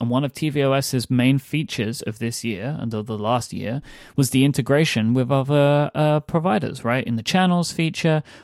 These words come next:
or in the redesigned T V interface, in the T V app itself.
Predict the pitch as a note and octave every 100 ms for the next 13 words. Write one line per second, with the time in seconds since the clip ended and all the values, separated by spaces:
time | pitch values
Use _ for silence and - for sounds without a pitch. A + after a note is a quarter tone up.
0 | _ C#3 C3+ C#3 B2 B2+ B2+ C3 C3 C3+
1 | C3 - B2 C3 C#3+ C#3+ C3 D3 D3 -
2 | F#3 F#3 G3+ B2 A2 G#2+ G#2+ - A#2 -
3 | - D#3+ D3 D#3 - C3 C3 - - -
4 | G3 -